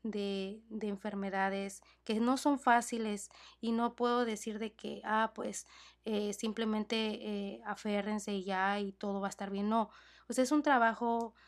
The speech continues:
siempre de todos los días levantarse y tener esas ganas de vivir, esas ganas de seguir adelante y todo. Sé que no es fácil, pero ¿tú qué les puedes decir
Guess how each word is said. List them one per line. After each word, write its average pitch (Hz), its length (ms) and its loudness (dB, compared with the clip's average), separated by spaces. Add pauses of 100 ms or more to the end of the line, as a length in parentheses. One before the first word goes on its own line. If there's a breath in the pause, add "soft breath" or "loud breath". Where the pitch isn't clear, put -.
(120 loud breath)
siempre 220 540 -2
de 220 100 0
todos 214 220 -2
los 214 140 0
días 208 160 -2
levantarse 208 540 -4
y - 20 -10
tener 208 300 -4
esas 208 260 -6
ganas 202 260 -4
de 202 100 -4
vivir, 190 300 -6
esas 196 240 -6
ganas 196 280 -6
de 190 60 -12
seguir 190 300 -8
adelante 190 400 -4
y 196 40 -8
todo. 202 280 -8
Sé 220 160 -8
que 233 120 -6
no 220 100 -2
es 214 100 -6
fácil, 233 300 -4
pero 196 300 -6 (460 loud breath)
¿tú 247 120 -6
qué 262 100 -2
les 247 200 0
puedes 220 340 -4
decir 214 440 -6